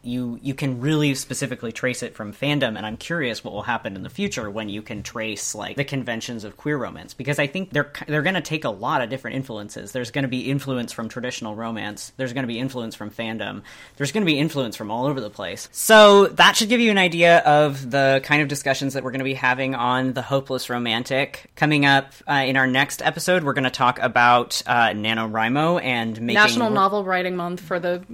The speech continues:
Speaker 2: for the
Speaker 1: <laughs>
Speaker 2: people who
Speaker 1: Thank
Speaker 2: don't
Speaker 1: you.
Speaker 2: know.
Speaker 1: National
Speaker 2: <laughs>
Speaker 1: Novel Writing Month, which is a, um, yearly challenge to write a novel in, uh, thirty
Speaker 2: Thirty
Speaker 1: days.
Speaker 2: days.
Speaker 1: That is fifty thousand words or longer. And we're gonna talk about making word count and sort of, uh,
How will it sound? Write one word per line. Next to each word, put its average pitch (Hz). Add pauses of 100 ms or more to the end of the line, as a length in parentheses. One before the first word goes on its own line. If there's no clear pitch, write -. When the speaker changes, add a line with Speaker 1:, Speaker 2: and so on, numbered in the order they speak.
(120)
Speaker 2:
for -
the 202
Speaker 1:
<laughs> 240
Speaker 2:
people 285
who 302
Speaker 1:
Thank 277
Speaker 2:
don't 254
Speaker 1:
you. 226
Speaker 2:
know. 220 (140)
Speaker 1:
National 156
Speaker 2:
<laughs> 156
Speaker 1:
Novel 151
Writing 143
Month, 139
which 135
is 120
a, 120
um, 117
yearly 131
challenge 127
to 127
write 117
a 117
novel 117
in, 113
uh, 110
thirty 127
Speaker 2:
Thirty 127
Speaker 1:
days. 165
Speaker 2:
days. 127
Speaker 1:
That 127
is 110
fifty 117
thousand 113
words 120
or 120
longer. 147 (360)
And 135
we're 127
gonna 131
talk 127
about 117
making 123
word 120
count 120
and 120
sort 120
of, 113
uh, 107